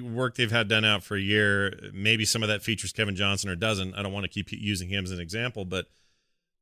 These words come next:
but to just have these people slowly kind of float off somewhere else, the ones that weren't public facing are doing it without us knowing it,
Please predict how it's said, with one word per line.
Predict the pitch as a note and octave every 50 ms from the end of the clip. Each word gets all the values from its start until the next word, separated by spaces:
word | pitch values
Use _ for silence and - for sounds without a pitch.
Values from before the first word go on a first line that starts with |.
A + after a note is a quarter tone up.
| _ G#2
but | G#2 G2+ G2 - _ _ _ -
to | - A#2+ A2
just | G#2+ B2+ A#2+ A2 - -
have | B2 B2+ B2 A#2
these | A2+ G#2
people | - - A#2 - - A2
slowly | - - A2 A2 G#2+ G#2 G#2 F#2
kind | - A2 G#2+ G#2
of | G#2 F#2+ F#2+ - - - - _ _ - - _ - - - -
float | - - - - - B2+ A#2 A2
off | A2 G#2+ G#2+ G#2 -
somewhere | - A#2+ A2 G2+ G2 F#2+
else, | B2 D3 C#3+ C#3 - - -
the | - A2+
ones | A2 A#2 A#2+ A#2 G#2+
that | A2+ G#2
weren't | G#2+ A2 G#2+ -
public | A2+ G#2+ G2 G#2 -
facing | - A#2 A2 G#2+ - - G#2+
are | G2 F#2
doing | E2 A2 A2 G#2+ G#2
it | G2+ F#2+ F#2
without | F#2+ F#2+ G2 G2 G2
us | F2+ - -
knowing | G2 G2 A#2+ B2+ G#2 E2+
it, | F2+ A2+ -